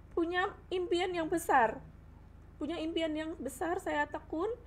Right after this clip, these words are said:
saya ulet, saya telaten. Mungkin, eh,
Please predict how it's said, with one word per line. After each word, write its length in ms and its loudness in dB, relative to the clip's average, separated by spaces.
saya 240 2
ulet, 240 2
saya 240 4
telaten. 560 0
Mungkin, 320 -2
eh, 280 6